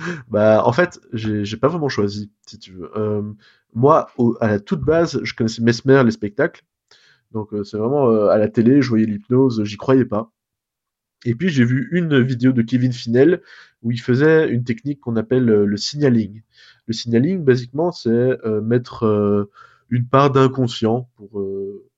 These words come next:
être un peu vague, euh, dans la main. Et en fait, euh, tu vas faire en sorte qu'un des doigts de la main fasse un léger geste, un, un lég-, léger mouvement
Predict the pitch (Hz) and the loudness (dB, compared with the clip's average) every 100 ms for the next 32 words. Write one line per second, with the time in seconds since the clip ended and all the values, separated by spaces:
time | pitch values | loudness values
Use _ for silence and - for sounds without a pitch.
0 | _ - 101 - 104 104 110 131 131 _ | _ -20 -20 -18 -12 -8 -2 -2 -4 _
1 | - - _ 107 104 107 117 107 107 143 | -20 -20 _ -8 -4 2 2 2 -2 -6
2 | _ _ _ _ _ - 117 110 - - | _ _ _ _ _ -4 0 0 2 0
3 | - 120 110 107 107 107 - _ _ _ | 0 2 4 6 4 2 -4 _ _ _
4 | 120 120 131 139 139 - - 123 120 165 | -4 4 6 6 4 -2 -4 -4 -2 -6
5 | 156 - - 156 160 139 123 131 143 143 | -6 -4 -2 0 -2 -4 0 2 4 2
6 | - _ 120 113 107 131 151 175 175 _ | -4 _ -4 -2 0 2 2 0 -4 _
7 | _ _ _ - 156 - 113 120 139 127 | _ _ _ -4 -4 -2 0 2 2 0
8 | 113 110 196 - - 113 110 123 120 123 | 0 0 0 -4 -8 -4 0 0 0 -2
9 | 127 135 139 123 120 131 165 | -2 -2 -4 -6 -2 0 0